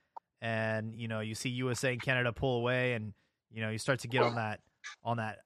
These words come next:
that hot seat. Like, you know, are, are we gonna go back to repechaje back, <laughs> like, in twenty fourteen?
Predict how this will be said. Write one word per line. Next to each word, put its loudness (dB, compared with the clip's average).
that -6
hot 0
seat. -6
Like, -2
you -6
know, -2
are, 0
are 0
we -2
gonna 2
go 0
back 0
to 0
repechaje 0
back, 0
<laughs> -20
like, 0
in -2
twenty 0
fourteen? -2